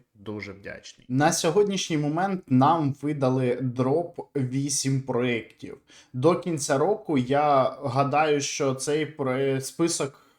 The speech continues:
е, поповниться десь до п'ятнадцяти проєктів, тому що під Новий рік захочуть більшість заліститися. І, е, постає логічне запитання,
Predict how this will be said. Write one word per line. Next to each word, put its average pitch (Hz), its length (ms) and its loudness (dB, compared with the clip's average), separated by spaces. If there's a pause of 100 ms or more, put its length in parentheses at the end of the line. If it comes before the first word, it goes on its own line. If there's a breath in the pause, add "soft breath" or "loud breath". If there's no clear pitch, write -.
(120)
е, 127 260 0
поповниться 143 600 0
десь 135 280 0
до 151 260 2
п'ятнадцяти 123 760 -6
проєктів, 113 720 -6
тому 117 220 -8
що - 240 -12
під 127 220 -2
Новий 120 260 0
рік 139 220 -2
захочуть 127 580 -4
більшість 120 600 -4
заліститися. 117 840 -10 (580 soft breath)
І, 170 160 2
е, 131 580 2 (160)
постає 156 640 0
логічне 139 720 0
запитання, 131 760 -4